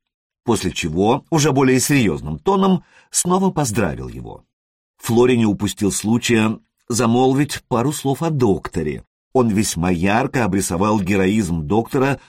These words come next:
в борьбе с мятежниками. Он был в самой гуще толпы и сражался как тигр, и так далее,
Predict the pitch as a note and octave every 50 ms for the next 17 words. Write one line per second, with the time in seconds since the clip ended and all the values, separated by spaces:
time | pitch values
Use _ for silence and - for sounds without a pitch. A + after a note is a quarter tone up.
0 | _ _ - E2 F2+ E2 D2 F2+ D#2+ D2+ D#2+ - - - B2 D3 C#3+ - D3 G2+
1 | - - C#2+ - - - - - - - _ _ _ _ _ _ _ _ _ -
2 | B2 C#3 D#3+ D#3+ C#3+ E3+ E3 D#3 C3+ - - - - - A#2 A#2 B2+ C#3+ D3+ D#3
3 | E3 D#3+ C#3 A#2 A2+ C3+ D#3 - - - C3 - A#2+ A2 A2 F#2 - - D#3+ F#3
4 | E3 A2 - - - _ _ - G2+ - - C#3+ A2+ G2+ - D2+ D2+ F2+ F#2+ -
5 | A2 F#2 A2 G#2+ F#2 - - - G3 D#3 G2+ E2+ - - _ _ _ _ _ _
6 | _ _ _ G3 F#3 - F#2+ - B2 - G#2 C#3+ F3+ F3+ F3+ F3+ F3+ F3 D3